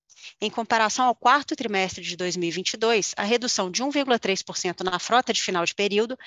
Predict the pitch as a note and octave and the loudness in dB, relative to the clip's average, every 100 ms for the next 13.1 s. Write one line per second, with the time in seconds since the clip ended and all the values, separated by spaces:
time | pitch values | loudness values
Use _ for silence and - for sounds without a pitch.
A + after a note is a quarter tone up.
0 | - - - B3 - A3 A#3 - B3+ A3+ | -14 -10 -2 -2 4 4 4 2 0 2
1 | G#3 B3 C4+ A#3+ A#3 A3 G#3 G#3 G#3+ G#3+ | 4 4 4 2 -2 -4 0 2 2 0
2 | G3+ G#3 F#3+ F#3 F3+ A3 A#3 A#3+ - A3+ | -4 0 2 0 0 -4 -2 -4 -2 0
3 | G#3 A3+ - B3 G#3+ F#3+ E3 F3+ _ - | 0 0 2 2 4 2 -2 -8 _ -20
4 | - G3+ G3+ G3 G3+ G3 G3+ G#3 G#3+ - | -4 -2 0 2 2 2 2 2 0 2
5 | F#3 G#3 A#3 - - - - - A#3+ A#3+ | 2 2 -2 -8 -12 -6 -4 2 4 4
6 | A#3+ - A#3+ B3+ A#3 A3 A#3 - G#3+ G3 | 2 4 4 4 2 -2 -2 0 -2 -2
7 | G3+ G3 - F#3+ G#3+ - - F3+ F3+ G3 | -4 -4 0 0 0 -4 0 -2 -2 -10
8 | F#3+ - F#3 F#3 - G3+ F#3 F3+ - F#3+ | -10 0 0 0 -6 -4 -2 -2 -6 -12
9 | - G3 F#3 - A3 - C#3 A#2 _ _ | -6 -4 -2 0 0 0 -2 -4 _ _
10 | _ _ _ _ _ _ _ _ _ _ | _ _ _ _ _ _ _ _ _ _
11 | _ _ _ _ _ - F#3 F3 B3+ C#4+ | _ _ _ _ _ -4 -2 0 0 0
12 | - A3 F#3+ F3 E3+ F3 A3 G3+ G#3+ A3 | 2 2 2 0 -2 0 -2 -2 -4 -6